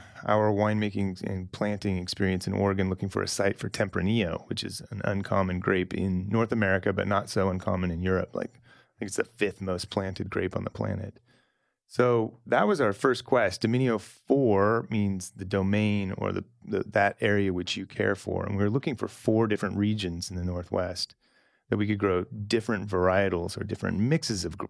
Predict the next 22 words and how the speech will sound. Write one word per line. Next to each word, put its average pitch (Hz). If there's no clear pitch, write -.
varietals. 87
And 98
this, 117
uh, 95
this 98
vineyard 107
we 95
found 95
called 95
Three 101
Sleeps -
in 95
the 92
Columbia 92
Gorge, 101
we 107
planted 101
Tempranillo, 92
Syrah, 90
and 90
Viognier 98
to. 90